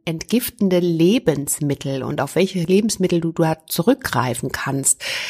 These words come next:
Wir können ja viel tun, um den Körper so ein bisschen unter die Arme zu greifen. Eine Entgiftung ist wichtig, damit wir in unserer Energie bleiben und am Ende natürlich unser volles Potenzial auf allen Ebenen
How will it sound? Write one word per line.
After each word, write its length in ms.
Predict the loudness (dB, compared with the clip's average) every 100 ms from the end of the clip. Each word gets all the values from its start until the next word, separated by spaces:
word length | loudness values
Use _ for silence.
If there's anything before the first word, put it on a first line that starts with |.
| -10 -12 -12
Wir 80 | -8
können 220 | -2 0
ja 100 | 0
viel 220 | 0 -2
tun, 340 | 0 0 2 0
um 100 | 0
den 160 | -2
Körper 380 | 0 0 2 2
so 80 | 0
ein 80 | -2
bisschen 320 | 0 0 0
unter 240 | -2 -2
die 160 | -4 -8
Arme 340 | -6 -2 0 0
zu 180 | 0 -4
greifen. 680 | 0 2 2 2 2 2 0 -14 -8
Eine 220 | -2 -2
Entgiftung 580 | -2 -4 -4 -4 -6 -6
ist 260 | -6 -8 -8
wichtig, 640 | 2 4 4 0 0 0 -4
damit 320 | -6 -6 -4
wir 400 | 0 2 2 0
in 160 | -4
unserer 420 | -6 -6 -6 -8 -8
Energie 480 | -8 -8 2 2
bleiben 640 | 2 2 2 2 2 -2 -2
und 220 | -6 -8
am 140 | -8
Ende 260 | -2 2 2
natürlich 600 | 0 -4 -6 -8 -8 -14 -14 -14 -10
unser 300 | -4 -2 -2
volles 580 | -6 -14 2 4 4 0
Potenzial 600 | -4 -4 -4 -4 -2 -2
auf 240 | -4 -2 0
allen 220 | 2 2
Ebenen 400 | 0 -2 -2